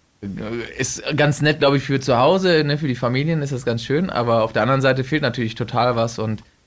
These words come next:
ja, auch der enge Austausch mit den Fans, der, der fehlt. Ähm, aber es ist auch ganz, also ganz cool, weil wir im Moment, äh, ein paar Autokonzerte wirklich spielen dürfen. Es gab einen, einen verrückten Veranstalter, der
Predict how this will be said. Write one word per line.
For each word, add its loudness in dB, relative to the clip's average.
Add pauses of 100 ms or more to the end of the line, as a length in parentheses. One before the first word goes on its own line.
(120)
ja, 4
auch 4
der 4
enge 4
Austausch 2
mit 0
den -2
Fans, -4
der, -2
der 0
fehlt. 0 (540)
Ähm, 2 (180)
aber 4
es 0
ist -4
auch 2
ganz, -2
also -4
ganz -2 (120)
cool, 2
weil 4
wir 2
im 2
Moment, -2
äh, -2
ein -8
paar 2
Autokonzerte -2
wirklich -8
spielen -6
dürfen. -4
Es -10
gab -2
einen, -6
einen -4
verrückten -2
Veranstalter, 0
der 0